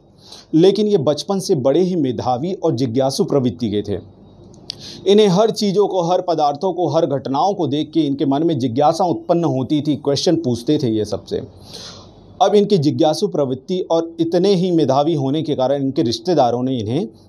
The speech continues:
कहाँ भेज दिया? प्लेटो की एकेडमी में भेज दिया। उस समय प्लेटो की एकेडमी जो थी वो one of the best academy थी।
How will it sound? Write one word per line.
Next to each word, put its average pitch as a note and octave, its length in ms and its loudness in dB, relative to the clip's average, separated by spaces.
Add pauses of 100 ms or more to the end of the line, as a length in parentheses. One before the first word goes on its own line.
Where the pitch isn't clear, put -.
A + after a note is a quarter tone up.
(160)
कहाँ C3+ 220 2
भेज B2+ 180 0
दिया? E3+ 180 -2
प्लेटो C#3 420 -2
की D#3+ 120 0
एकेडमी A#2+ 420 0
में D3 160 0
भेज G2+ 240 -4
दिया। F#2+ 240 -2 (280)
उस G3 140 4
समय F3+ 200 4
प्लेटो D#3+ 360 0
की F#3 300 -6
एकेडमी D3 440 0
जो D#3 160 0
थी D#3+ 460 -2 (140)
वो D3+ 120 4
one C#3+ 240 2
of D3 200 -2
the D3 120 -2
best A#2 320 -4
academy A#2 400 -2
थी। F#2 240 -10